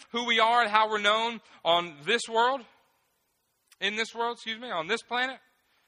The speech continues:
is the choices that we make day in and day out. Because the choices we make will inevitably define us. Of that, I have no doubt. And so if I want to be known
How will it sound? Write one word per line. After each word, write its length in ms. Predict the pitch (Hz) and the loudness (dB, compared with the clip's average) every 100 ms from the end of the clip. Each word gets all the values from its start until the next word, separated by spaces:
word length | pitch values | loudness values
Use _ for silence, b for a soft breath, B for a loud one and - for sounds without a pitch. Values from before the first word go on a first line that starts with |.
| _ _ _ _ _ _ | _ _ _ _ _ _
is 100 | 156 | -14
the 120 | 156 151 - | -14 -16 -16
choices 600 | - 208 190 - 147 135 - - _ _ _ _ _ _ | -4 -2 -2 -4 -14 -14 -20 -20 _ _ _ _ _ _
that 100 | 143 | -12
we 80 | 139 | -10
make 320 | 147 143 127 | -6 -6 -6
day 280 | 135 135 123 | -4 -4 -4
in 100 | 113 | -10
and 100 | 107 | -12
day 200 | 117 107 | -12 -10
out. 160 | 98 - _ _ _ _ _ _ _ _ _ _ | -12 -16 _ _ _ _ _ _ _ _ _ _
Because 160 | 160 160 | -10 -8
the 80 | 165 | -10
choices 420 | - 202 196 175 | -4 -2 -2 -6
we 100 | 147 | -10
make 280 | 143 165 165 | -4 -4 -4
will 160 | 139 135 - | -8 -8 -4
inevitably 580 | 151 156 156 151 147 147 _ _ _ _ _ - | -4 -4 -8 -12 -14 -16 _ _ _ _ _ -20
define 420 | 113 - 117 104 | -12 -6 -6 -8
us. 260 | _ _ _ _ _ _ _ _ _ _ _ _ _ _ - | _ _ _ _ _ _ _ _ _ _ _ _ _ _ -18
Of 120 | 131 | -6
that, 160 | 147 151 | 0 2
I 100 | 143 | 2
have 160 | 139 | 0
no 220 | 127 127 120 | -4 -8 -6
doubt. 220 | 98 - _ _ _ _ _ _ _ _ _ _ _ _ _ _ _ _ _ _ | -10 -14 _ _ _ _ _ _ _ _ _ _ _ _ _ _ _ _ _ _
And 80 | 151 | -4
so 120 | 214 | 0
if 80 | 196 | 4
I 160 | 214 226 | 4 2
want 100 | 220 | 0
to 60 | |
be 140 | 208 202 | -2 0
known 580 | 180 185 180 147 147 | 2 2 2 -2 -8